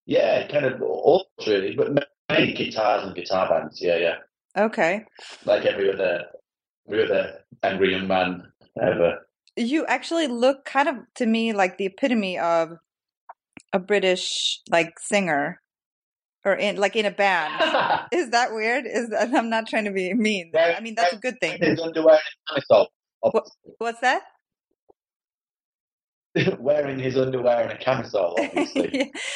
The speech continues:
Speaker 2: No,
Speaker 1: As
Speaker 2: a
Speaker 1: is,
Speaker 2: little
Speaker 1: as is,
Speaker 2: longish
Speaker 1: as is.
Speaker 2: hair and kind of that look of, um, yeah, I don't know. Um, listen, I can hear you
Speaker 1: Well,
Speaker 2: kind of poorly.
Speaker 1: what?
Speaker 2: Should I try to go back? Should I try to go over to audio,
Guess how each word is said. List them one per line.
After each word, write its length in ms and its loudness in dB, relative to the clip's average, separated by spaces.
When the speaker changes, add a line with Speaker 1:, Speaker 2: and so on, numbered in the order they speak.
Speaker 2:
No, 200 2
Speaker 1:
As 60 0
Speaker 2:
a 40 -2
Speaker 1:
is, 100 -4
Speaker 2:
little 160 0
Speaker 1:
as 20 2
is, 100 -2
Speaker 2:
longish 300 0
Speaker 1:
as 40 -2
is. 60 -4
Speaker 2:
hair 440 0
and 180 -6
kind 160 0
of 60 -4
that 200 2
look 440 -2
of, 320 0
um, 540 -2
yeah, 280 0
I 120 -4
don't 120 -4
know. 160 -4
Um, 480 -2
listen, 300 0
I 100 0
can 180 0
hear 200 -2
you 140 2
Speaker 1:
Well, 100 4
Speaker 2:
kind 160 -6
of 60 -12
poorly. 180 -6
Speaker 1:
what? 180 2
Speaker 2:
Should 100 -6
I 60 -4
try 220 0
to 80 -2
go 180 -2
back? 260 0
Should 180 0
I 140 2
try 140 0
to 80 -2
go 120 0
over 220 0
to 160 -6
audio, 600 0